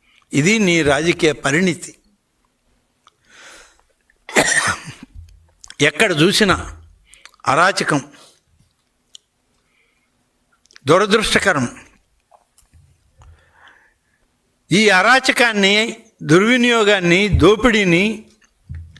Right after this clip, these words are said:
ఇవాళ ప్రభుత్వాల్లో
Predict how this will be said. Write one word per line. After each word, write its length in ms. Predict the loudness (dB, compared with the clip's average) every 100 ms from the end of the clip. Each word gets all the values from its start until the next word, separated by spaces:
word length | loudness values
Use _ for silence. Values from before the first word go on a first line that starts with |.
| _ _ -20 _ -20 -18 -4
ఇవాళ 260 | 0 2 0
ప్రభుత్వాల్లో 1200 | 0 0 2 0 2 2 2 0 0 -4 -8